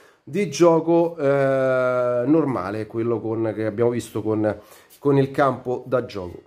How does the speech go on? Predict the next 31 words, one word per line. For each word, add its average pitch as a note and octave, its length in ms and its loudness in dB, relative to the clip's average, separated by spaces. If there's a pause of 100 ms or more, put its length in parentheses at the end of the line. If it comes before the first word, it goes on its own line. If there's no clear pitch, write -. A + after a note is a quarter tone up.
Io A3 260 -2
la C#3+ 140 2
trovo C#3 220 0
molto G3 320 -2
interessante G3+ 1000 -2
e C3 140 -4
bella C#3 360 0
da B2 140 -2
giocare, F2 500 -10
è D#3 80 -6
molto A#3 280 -4
semplice, F#2 520 -8
ragazzi. - 460 -14 (500)
Andiamo D3 380 2
con, C3+ 300 -4
eh, A#2+ 600 -4
Bonaventura A#3 920 0
che C#3+ 320 -4
tira C#3 380 2
qui. D#3 440 0
Io C#3 140 -2
adesso A#2+ 260 -4
senza C3+ 180 -6
vi C3+ 80 -4
faccio B2+ 260 -4
rivedere B2+ 340 -2
la A2 120 0
carta A#2+ 260 -4
di A#2 100 -6
Szczęsny, F#2+ 440 -6
ma A2 280 0